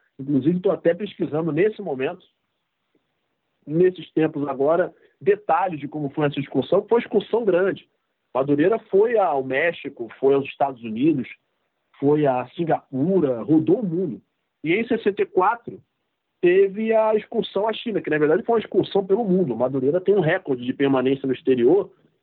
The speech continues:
que é de quase cinco meses. O Madureira ficou rodando o mundo jogando amistosos. Aí foi o primeiro país, primeiro time, é, brasileiro a jogar na China, primeiro time brasileiro a jogar no Japão, é, o primeiro a visitar a Malásia, a Indonésia, vários países da Ásia,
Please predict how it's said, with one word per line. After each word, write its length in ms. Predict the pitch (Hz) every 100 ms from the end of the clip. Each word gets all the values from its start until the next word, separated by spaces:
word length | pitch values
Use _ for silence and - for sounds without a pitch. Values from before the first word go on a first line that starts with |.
| _
que 100 | 143
é 60 |
de 100 | 151
quase 320 | 165 160 170 175
cinco 280 | - 233 277
meses. 340 | 233 185 139 - - _ _ _ _ _
O 60 | 131
Madureira 400 | 139 139 147 151
ficou 280 | 156 - 151
rodando 440 | 160 147 156 165
o 60 | 170
mundo 360 | 156 180 202 180
jogando 280 | 202 180
amistosos. 680 | 185 208 - 190 165 117 98
Aí 400 | 110 120 180 285 - _ _ _ -
foi 120 | 196
o 40 |
primeiro 320 | 196 208 226
país, 480 | 233 240 202 214 185
primeiro 300 | - 151 202
time, 520 | 233 - 220 185 110 95 _ _ _
é, 380 | 139 139 127 120
brasileiro 540 | 120 151 147 143 147
a 40 | 139
jogar 220 | 139 147
na 80 | 180
China, 640 | - 151 175 170 123 110 _ _ -
primeiro 300 | 139 151 185
time 180 | 190 180
brasileiro 440 | 170 160 156 160
a 20 |
jogar 240 | 156 147 147
no 60 |
Japão, 760 | 147 170 - 139 170 156 117 98 _ _ _
é, 280 | 123 127 127
o 60 | 127
primeiro 340 | 123 147 175
a 40 | 180
visitar 360 | 160 160 165
a 20 | 165
Malásia, 680 | 156 135 135 160 156 127
a 40 | 135
Indonésia, 760 | 143 139 131 151 165 135 123
vários 340 | 113 196 262 -
países 360 | 165 165 147
da 220 | 131 113
Ásia, 260 | 110 98 104